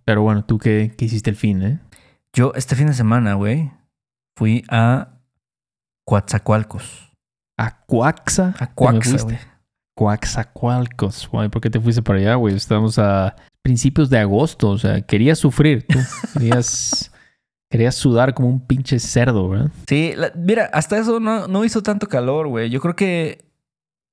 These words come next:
Speaker 2: estuve ahí viernes, sábado, domingo. Yo creo que la media fue como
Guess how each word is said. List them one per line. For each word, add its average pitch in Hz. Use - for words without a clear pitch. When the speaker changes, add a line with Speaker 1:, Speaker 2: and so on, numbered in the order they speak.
Speaker 2:
estuve 170
ahí 170
viernes, 170
sábado, 170
domingo. 170
Yo 165
creo 170
que 185
la 139
media 170
fue 156
como 113